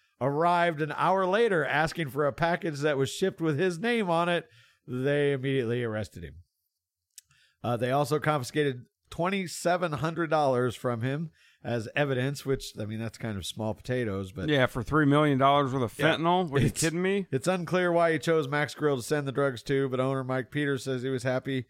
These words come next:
Speaker 1: that he and his employees were able to intercept the highly potent opioids. So, yeah, don't, don't ship your drugs to restaurants.
Speaker 2: Un-,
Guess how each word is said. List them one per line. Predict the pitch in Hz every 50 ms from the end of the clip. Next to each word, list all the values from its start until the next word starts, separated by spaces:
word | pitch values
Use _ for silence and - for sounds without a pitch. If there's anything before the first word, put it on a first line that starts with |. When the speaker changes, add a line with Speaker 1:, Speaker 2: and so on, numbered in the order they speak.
| _ _ _ _ _ _ _
Speaker 1:
that | 120 123 127 120 127 113
he | 113 139 139
and | 135 123
his | 120 113 117
employees | 113 107 123 131 131 127 123 123 120 110
were | 113 120 120
able | 120 123 117 120
to | 113 113 110 110 110
intercept | - 127 123 123 110 - - 127 120 - -
the | 110 110 113 113 110
highly | 104 104 117 117 117 120 120 120 120 117
potent | - _ - - 139 127 117 120 117 113 - _ -
opioids. | 131 127 - - 107 101 92 85 82 85 92 90
So, | - - 117 110 107
yeah, | 113 117 110 - - _ _ _ _ _ _ _ _ _ -
don't, | 190 190 208 208 - _ _ -
don't | 208 208 196
ship | 151 - 156 143 107 -
your | 123 117
drugs | 107 123 123 120 117 110 -
to | - -
restaurants. | 107 120 131 127 - - 135 131 131 139 123 - - - - _ _ _ _ _ _ _ _ _ _ _ _ _ _ _ _ - _ - -
Speaker 2:
Un-, | 113 113 123